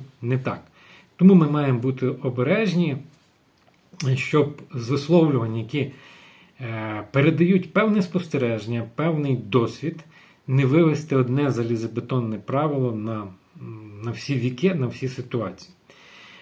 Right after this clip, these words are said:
Але Давид часто бачив, і ми свого життя можемо, е, також згадати і почути свідчення інших, як Господь підтримував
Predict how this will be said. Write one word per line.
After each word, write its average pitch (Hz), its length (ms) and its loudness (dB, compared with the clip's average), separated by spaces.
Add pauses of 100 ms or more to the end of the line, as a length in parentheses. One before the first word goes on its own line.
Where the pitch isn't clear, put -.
(160)
Але 196 480 6 (320)
Давид 131 380 0 (180)
часто 127 380 -2
бачив, 214 480 0 (100)
і 135 120 0
ми 123 260 2
свого 160 300 0
життя 135 320 -4
можемо, 113 440 -2
е, 110 300 -14
також 117 440 -8
згадати 147 540 0
і 110 500 -8
почути 131 440 -8
свідчення 127 600 -6
інших, 190 340 2 (440)
як 160 220 2
Господь 147 480 -2
підтримував 120 600 -2